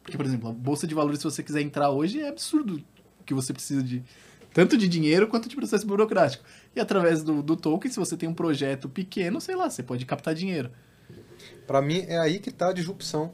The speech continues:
Speaker 2: do, do, da blockchain como um todo, né? De todo o mercado de cripto. É, eles conseguiram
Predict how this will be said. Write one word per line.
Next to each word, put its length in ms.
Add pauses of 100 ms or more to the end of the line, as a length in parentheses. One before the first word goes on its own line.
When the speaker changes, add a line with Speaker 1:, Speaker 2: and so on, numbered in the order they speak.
(120)
Speaker 2:
do, 320
do, 720 (220)
da 40
blockchain 460
como 200
um 20
todo, 280
né? 140
De 100
todo 240
o 40
mercado 400
de 100
cripto. 420 (440)
É, 520 (760)
eles 220
conseguiram 760